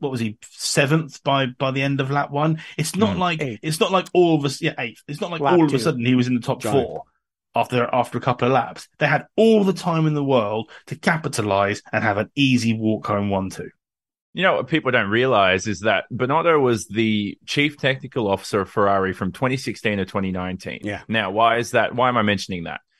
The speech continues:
Speaker 3: Because he's the person, as a chief technical officer, who needs to make sure the car is safe, fast, reliable, and legal. He approved an engine that had a secret deal that wasn't even legal.
Speaker 4: Alleged.
Speaker 3: And so,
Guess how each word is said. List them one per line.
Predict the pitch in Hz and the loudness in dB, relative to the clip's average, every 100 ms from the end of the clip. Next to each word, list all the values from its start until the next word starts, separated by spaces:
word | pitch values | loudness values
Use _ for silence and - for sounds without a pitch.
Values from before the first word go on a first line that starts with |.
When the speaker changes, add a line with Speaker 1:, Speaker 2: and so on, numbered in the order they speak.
| _ _ | _ _
Speaker 3:
Because | 127 135 123 120 | -2 0 0 0
he's | 151 156 | -2 -2
the | 131 | -6
person, | - 127 131 - 95 | 0 2 2 0 -2
as | 98 95 | -2 -4
a | |
chief | 90 147 117 | -4 -4 -2
technical | 127 135 127 98 | -4 -4 -6 -2
officer, | 95 - 95 | -2 -2 -2
who | 95 | 0
needs | 107 165 - | 0 0 -2
to | |
make | 127 104 | -4 -4
sure | 117 101 | -4 -6
the | |
car | 98 101 87 87 | -2 0 0 -2
is | - | -4
safe, | - 117 139 180 _ _ _ _ | 0 2 2 0 _ _ _ _
fast, | - 113 113 117 - | 2 4 4 2 0
reliable, | 107 104 107 110 104 104 101 | 0 4 4 4 4 2 2
and | 101 95 | -2 0
legal. | 123 151 107 87 - _ _ _ _ | 2 2 0 -4 -8 _ _ _ _
He | - 160 | 0 0
approved | 165 202 196 | 2 2 2
an | 170 156 | 2 4
engine | 190 202 139 120 151 | 4 2 2 2 2
that | 147 139 | 2 2
had | 143 | 2
a | 135 | 0
secret | - 160 156 117 | 2 0 2 0
deal | 127 170 156 101 110 143 | 2 2 4 4 2 2
that | 135 120 | 2 2
wasn't | 139 156 147 160 | 2 2 0 -2
even | - 160 156 | -2 0 0
legal. | 147 185 208 214 | 2 2 2 0
Speaker 4:
Alleged. | 139 143 135 143 - | 0 -2 0 -2 -2
Speaker 3:
And | 139 | -2
so, | 131 147 143 | 0 0 0